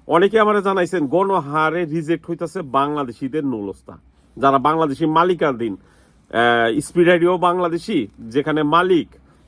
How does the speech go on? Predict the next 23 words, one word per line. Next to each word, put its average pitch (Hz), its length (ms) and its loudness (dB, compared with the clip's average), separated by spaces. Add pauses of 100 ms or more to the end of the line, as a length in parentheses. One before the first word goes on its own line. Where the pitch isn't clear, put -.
(120)
সেটাও 170 240 6
বাংলাদেশি। 104 580 -4 (580)
এইটার 202 440 4
প্রক্রিয়া 202 540 2
হলো 160 420 4 (500)
ইটালিতে, 208 600 0 (840)
এইটা 170 500 2 (420)
অনেক 170 320 -2
পেপুত্তরাতে, 190 800 -2
আহ, - 540 -12
বাংলাদেশি 156 720 -2
মালিকানা, 170 580 -2 (380)
তার 139 200 2
হৃদিত্ব 202 460 -2
ঠিক 151 280 -4
নাই, 135 400 -4
তারপরে 135 580 -2 (340)
তার, 139 340 4
আহ, 113 640 -6
দূর 165 320 -4
সার্টিফিকেট 175 520 -4
ঠিক 139 220 -10
নাই, 127 240 -6